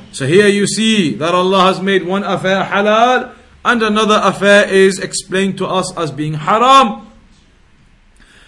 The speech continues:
An example as well of where Allah mentioned, as we were talking about, even leaving the pathways that lead you to the haram.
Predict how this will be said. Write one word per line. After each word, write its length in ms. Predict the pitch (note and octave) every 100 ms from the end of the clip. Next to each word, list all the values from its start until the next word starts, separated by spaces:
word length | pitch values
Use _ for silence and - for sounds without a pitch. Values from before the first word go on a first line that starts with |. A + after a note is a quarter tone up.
| _
An 120 | F3+ G3
example 560 | D#3 F#3 A3+ - A3
as 140 | G#3+ F3
well 480 | A3 A#3 A3+ A3 -
of 180 | F3 D#3
where 200 | G#3 G#3+
Allah 360 | G#3 G#3+ A3
mentioned, 460 | G#3 A3+ G3+ A3 G#3
as 180 | F#3+ F#3
we 100 | G#3
were 120 | G3+
talking 380 | G3 G#3+ G#3 G#3+
about, 420 | G3+ G#3 G#3 -
even 300 | A3 G#3 F#3+
leaving 300 | G#3 G#3 G#3
the 100 | G3
pathways 480 | D#3+ G3+ G3 G3+ F3+
that 160 | F3
lead 320 | F3 G3+ A#3+ A3
you 160 | A3
to 80 | G#3+
the 140 | F#3
haram. 580 | F#3 G3 G#3 A#3 A#3+ -